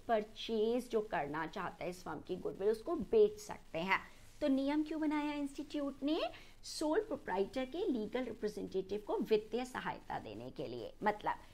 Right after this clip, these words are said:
अगर मिस्टर कुरैशी की डेथ हो जाती है रोड एक्सीडेंट में, उनकी विडो कहती हैं कि हम प्रैक्टिस को बेच देंगे मिस्टर पी को पाँच लाख रुपए के लिए, इसमें फर्म नेम भी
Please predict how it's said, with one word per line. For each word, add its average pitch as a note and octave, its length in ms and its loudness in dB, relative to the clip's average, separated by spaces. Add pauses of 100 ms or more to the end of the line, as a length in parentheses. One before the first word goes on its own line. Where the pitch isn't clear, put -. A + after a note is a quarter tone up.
(520)
अगर C4 240 0
मिस्टर D#4 320 -2
कुरैशी A#3+ 540 -4
की C4 140 -6
डेथ G3+ 320 -8
हो B3+ 80 -2
जाती A#3 460 -4
है C4+ 220 -6
रोड F#3 220 -2
एक्सीडेंट F3+ 600 -6
में, D4+ 200 -4
उनकी A#3+ 340 -4
विडो G3 320 -4
कहती G3+ 380 -8
हैं A3 280 -4 (560)
कि D#4 140 2
हम D#4 260 2
प्रैक्टिस - 800 -2
को D#4+ 140 0
बेच G#3+ 380 2
देंगे G#3 320 -2
मिस्टर A#3 300 -4
पी G#3 320 -6 (100)
को G#3+ 220 4 (480)
पाँच B3+ 340 2
लाख G3 240 2
रुपए F3 220 -6
के - 200 -8
लिए, E3 280 -4 (1040)
इसमें A3+ 340 2
फर्म G3 320 -2
नेम G3 380 -2
भी A#3 220 -6